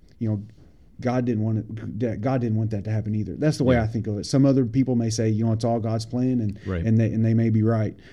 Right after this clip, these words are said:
Speaker 1: Um, but that's just how I've kinda dealt with it.
Speaker 2: And I
Speaker 1: And,
Speaker 2: think,
Speaker 1: uh,
Speaker 2: I think
Speaker 1: yeah.
Speaker 2: that that's accurate too. I
Speaker 1: Yeah.
Speaker 2: think that that's definitely accurate. And one of the things that I've heard that, uh, Matt said in a service, I think probably my first year whenever I was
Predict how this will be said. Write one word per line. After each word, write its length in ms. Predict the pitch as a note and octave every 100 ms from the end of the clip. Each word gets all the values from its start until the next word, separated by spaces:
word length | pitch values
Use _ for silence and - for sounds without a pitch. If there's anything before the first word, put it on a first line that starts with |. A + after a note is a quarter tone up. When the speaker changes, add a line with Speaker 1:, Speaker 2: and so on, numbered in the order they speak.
| -
Speaker 1:
Um, 280 | - G#2+ G2+
but 120 | G#2
that's 180 | A#2 A2+
just 260 | B2 A2+ -
how 180 | A#2+
I've 320 | A2 A2 - -
kinda 200 | A2+ G#2
dealt 220 | G2 F#2
with 200 | F#2 G#2
it. 140 | G#2+ -
Speaker 2:
And 80 |
I 40 | G#2+
Speaker 1:
And, 60 |
Speaker 2:
think, 120 | G#2 G2+
Speaker 1:
uh, 200 | G#2 G#2 - -
Speaker 2:
I 60 | G#2+
think 140 | G#2
Speaker 1:
yeah. 40 | F2
Speaker 2:
that 60 |
that's 200 | F2 E2+
accurate 380 | F2 D#2 D#2 D2+
too. 280 | - D#2 C#2 -
I 80 | E2
Speaker 1:
Yeah. 40 |
Speaker 2:
think 140 | F2+ D2+
that 80 |
that's 160 | D#2+ D#2
definitely 300 | E2+ E2 D#2
accurate. 340 | D2+ - D#2
And 180 | E2 E2 - - - -
one 100 | B2+
of 80 |
the 200 | A2+ F#2 - -
things 240 | - A2 F2
that 100 | F2
I've 160 | F2
heard 220 | D#2+ F2+ E2+
that, 220 | D#2+ -
uh, 240 | D#2+ D#2 D2+
Matt 240 | E2+ E2+
said 320 | - E2+ E2 -
in 80 | E2
a 40 |
service, 440 | - F2 E2 D#2+
I 80 | E2
think 200 | E2 G#2+ A2 -
probably 200 | F#2 E2+
my 120 | D#2+
first 280 | D2+ F2 E2
year 120 | E2+
whenever 200 | E2+ D#2
I 40 | D#2
was 240 | D2+ -